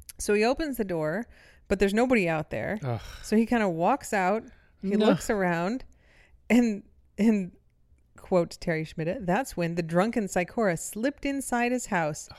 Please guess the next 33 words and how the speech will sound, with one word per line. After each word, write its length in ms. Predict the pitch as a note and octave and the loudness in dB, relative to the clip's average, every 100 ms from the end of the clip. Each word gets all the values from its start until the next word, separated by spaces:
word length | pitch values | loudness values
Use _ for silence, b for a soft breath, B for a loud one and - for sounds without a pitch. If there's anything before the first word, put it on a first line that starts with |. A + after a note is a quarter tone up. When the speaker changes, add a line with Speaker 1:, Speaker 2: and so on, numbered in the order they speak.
| - - | -20 -20
Speaker 2:
my 80 | - | -20
God. 360 | - - - - | -20 -20 -20 -18
Speaker 1:
He 300 | - A#3+ A#3+ | -4 -4 -4
grabbed 600 | - F#3 G#3 B3+ D4+ B3 | -8 -2 0 2 0 -2
a 100 | - | -6
six-inch 1000 | G#3 - D#4+ E4+ - - _ B3+ D4 - - | -4 -4 -4 -4 -6 -14 _ -6 -6 -8 -4
filleting 440 | C4 B3 C4 D4 C#4+ | -2 0 0 -2 -4
knife 320 | C4 C4 C4+ | -2 -2 -4
from 200 | - A#3+ A#3+ | -4 -2 -2
a 40 | |
drawer 440 | G#3+ A3+ A3+ B3 | -4 -4 -2 0
in 100 | C#4 | -2
the 80 | C#4+ | -4
kitchen 560 | C#4 B3 A#3 F#3 E3+ E3+ | -4 -4 -2 -6 -6 -8
and 160 | G3 G3 | -6 -6
charged 520 | - - A#3 C4+ C4 C#4+ | -4 0 0 0 -2 -6
at 120 | A3+ | -2
Gallagher, 460 | G3+ F#3+ F#3 F3 F#3 | -2 0 -2 -2 -4
stabbing 340 | - G#3 G#3+ | -2 -2 0
him 120 | G3 | -4
five 520 | F#3 - G#3+ A#3 C#4 - | -6 -4 -2 0 -2 -4
times 580 | - A3 F3+ F3 F#3+ - | -4 -2 -2 -4 -6 -6
Speaker 2:
What 220 | C4 - | -6 -2
the? 160 | E3 C3 B B _ - - | -2 -2 B B _ -18 -2
Speaker 1:
and 200 | A3 - | -2 -2
puncturing 560 | - C#4+ D#4+ D#4 C#4+ | -2 -2 0 -2 0
his 200 | B3+ C4 | 0 -2
heart 240 | - B3 C#4 | 2 0 2
and 160 | A3+ A3 | -2 0
both 220 | A#3 B3 | 0 0
lungs." 300 | C4+ G#3 - B B B | -2 -2 -6 B B B
They 120 | D4 D4+ | 2 6
haven't 400 | E4+ F#4 D#4+ | 6 6 2